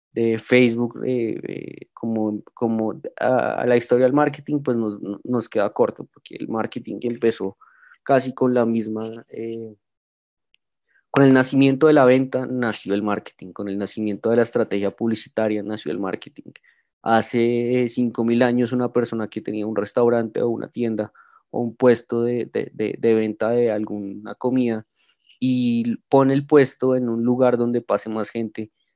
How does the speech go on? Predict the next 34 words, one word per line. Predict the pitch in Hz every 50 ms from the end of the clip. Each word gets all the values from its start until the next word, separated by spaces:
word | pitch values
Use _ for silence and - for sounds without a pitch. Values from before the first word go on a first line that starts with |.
| _
sin | _ - 127 127 117
saberlo, | - 123 113 117 120 113 107 104 101
ya | 95 101 101 98
crea | - 107 101 101
una | 101 104
estrategia | 101 - - 107 101 - - 95 98 107
de | 101 92
marketing. | 95 85 - _ - _ _ _ _ _ _ _
Entonces, | 139 _ - 110 107 98 - 107 98 - - - _ _ _ _ _ _ _ _ _ _ _
eh, | - - 117 117 117
pues | 117 117 117 113
naturalmente | 117 110 - 117 107 104 104 110 110 107 - 123
si | 127 139 131
nos | 127 123 120 - - - -
paramos | - 127 113 107 107 104 104 104
sobre | 131 120 117 107
este | 104 - - 110
marco | 110 113 110 107 - - 117
de | 117
referencia | 113 113 110 - 110 104 107 107 104 - - -
es, | - - 117 110 101 98 - - - - - _ - _
son | - - 127 120
herramientas | 117 - 120 117 117 113 110 107 - 90 95 - - _ _
nuevas. | 104 123 120 104 87 - - - - - _ _ _ _ _ - _ _ _ _ _
Pero | _ 147 147 147
si | 147 151
nos | 151 147 147
paramos | - 151 147 147 139 135 135
sobre | 135 139 123 120
un | 120
marco | 117 113 110 - -
de | 117 113
referencia | 120 120 127 123 117 113 107 104 - 104 101
de, | 104 101 101 101 104 107 104